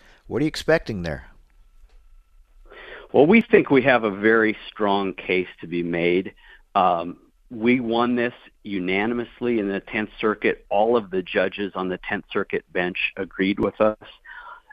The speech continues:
Speaker 2: They also unanimously rejected the refiner's appeal. Uh, you and I have talked about the fact that we were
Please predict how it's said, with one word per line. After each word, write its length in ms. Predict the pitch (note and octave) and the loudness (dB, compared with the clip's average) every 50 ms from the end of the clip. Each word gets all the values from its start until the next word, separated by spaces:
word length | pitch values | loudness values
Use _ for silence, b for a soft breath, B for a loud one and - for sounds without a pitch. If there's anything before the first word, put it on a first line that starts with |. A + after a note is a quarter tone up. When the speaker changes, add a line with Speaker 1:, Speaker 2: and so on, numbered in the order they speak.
| B | B
Speaker 2:
They 180 | F#2 G2+ G2+ G2 | 4 8 8 10
also 300 | G2 G#2+ G#2+ - - A2 | 10 8 6 2 -2 -4
unanimously 840 | G2+ G2 F#2+ F#2+ F#2 G2 G#2 G#2 G#2 G2+ F#2+ F#2 - - - G2 F#2+ | -4 -2 -2 0 0 2 2 2 0 -2 -4 -6 -6 -8 -8 -6 -4
rejected 680 | E2 F2 F2 D#2+ G2 G2 F#2 F#2 - - G2 F2+ E2+ | -2 -4 -2 2 4 4 4 4 2 -2 -4 -4 -2
the 120 | - F2 F2 | -2 -2 -2
refiner's 680 | F2+ F2 D#2+ - - G#2+ G2+ G2 F#2+ F#2+ F#2+ E2+ - | 0 -2 -4 -2 2 4 4 4 4 2 0 0 0
appeal. 560 | E2+ - - - - A#2+ A2+ A2 A2 F#2 - _ b b b b b b b b b b b b - | -2 -4 -4 -4 -2 0 2 4 4 2 0 _ b b b b b b b b b b b b 0
Uh, 60 | F#2 | 2
you 200 | F#2 G2+ A2 B2 | 2 4 6 6
and 80 | A#2+ A2+ | 6 6
I 80 | A2 G2+ | 4 2
have 80 | - | 0
talked 220 | - A2 G2+ - A2+ | 0 0 0 0 -2
about 180 | G2+ F#2+ - | -4 -4 -6
the 60 | - - | -6 -4
fact 220 | - G2 F#2+ - - | -2 -2 -2 -2 -4
that 120 | F2 E2+ F2 _ - A#2 | -8 -8 -10 _ -14 -6
we 140 | A#2 A2+ A#2 | -4 -2 0
were 180 | A2 A2+ G#2+ | 0 0 -2